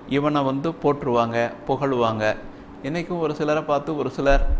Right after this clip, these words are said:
"நீங்க தாங்க முக்கியம், நீங்க செஞ்சு கொடுங்க, நீங்க பார்த்துக்கோங்கன்னு" சொல்றாங்க இல்லைங்களா?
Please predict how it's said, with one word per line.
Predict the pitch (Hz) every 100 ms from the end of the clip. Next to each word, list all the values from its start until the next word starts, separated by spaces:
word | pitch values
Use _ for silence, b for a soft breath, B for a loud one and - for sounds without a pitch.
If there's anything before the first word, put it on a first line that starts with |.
| -
"நீங்க | 123 135 131
தாங்க | 127 139 139
முக்கியம், | 117 113 117 117 107 - 117
நீங்க | 123 131
செஞ்சு | 135 120 127
கொடுங்க, | 123 110 107 107 101
நீங்க | 117 117
பார்த்துக்கோங்கன்னு" | 107 117 139 143 139 135 143 143
சொல்றாங்க | 135 131 127 120
இல்லைங்களா? | 117 113 110